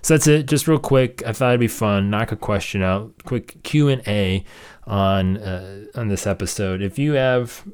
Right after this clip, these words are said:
a question or guess or just comment or just wanna say hi, Joey at agency nation dot com. Maybe we will do this a little more frequently if there are, again, I mean, there's always questions. But if they're saying, "Hey, listen, Joey, I want my question answered in this format,"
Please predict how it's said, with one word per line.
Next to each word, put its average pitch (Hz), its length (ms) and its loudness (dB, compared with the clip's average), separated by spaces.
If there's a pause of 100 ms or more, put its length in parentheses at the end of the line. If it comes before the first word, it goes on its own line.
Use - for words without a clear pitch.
(100)
a 127 80 -6
question 117 560 -4
or 101 100 0
guess 98 360 -2
or 104 40 -2
just 101 220 -6
comment 92 460 0
or 101 200 0 (280)
just - 100 -4
wanna 190 140 4
say 185 140 2
hi, 143 340 2 (240)
Joey 139 280 6
at 131 60 6
agency 131 380 2
nation 110 320 2
dot 95 220 0
com. 107 360 0
Maybe 110 340 0
we 104 200 2
will 98 100 0
do 98 200 0
this 98 220 0
a 104 40 -2
little 95 180 0
more 90 240 0
frequently 123 640 -2 (400)
if - 380 -4
there 95 260 -4
are, 92 400 0 (360)
again, 87 220 -6
I 82 40 -6
mean, 80 280 -6
there's 101 160 -4
always 85 240 0
questions. 82 460 -8
But 120 160 2
if 117 100 2
they're 113 120 2
saying, 117 180 0
"Hey, 127 100 2
listen, 113 240 0
Joey, 107 180 2
I 104 40 2
want 107 360 0 (120)
my 98 160 0
question 90 520 -4
answered 85 420 -4
in 85 80 -2
this 85 160 -4
format," 143 460 0